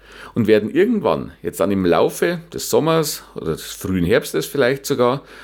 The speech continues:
im Bodenrichtwertgutachten per einunddreißigsten zwölften sechzehn veröffentlicht.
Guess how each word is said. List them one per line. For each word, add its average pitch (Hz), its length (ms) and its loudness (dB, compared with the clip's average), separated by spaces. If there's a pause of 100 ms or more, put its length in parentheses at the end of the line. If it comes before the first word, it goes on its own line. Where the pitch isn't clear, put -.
(300)
im 131 180 4
Bodenrichtwertgutachten 127 1300 2
per 104 320 0
einunddreißigsten 104 720 0
zwölften 80 420 -2
sechzehn 123 640 -2
veröffentlicht. - 840 -4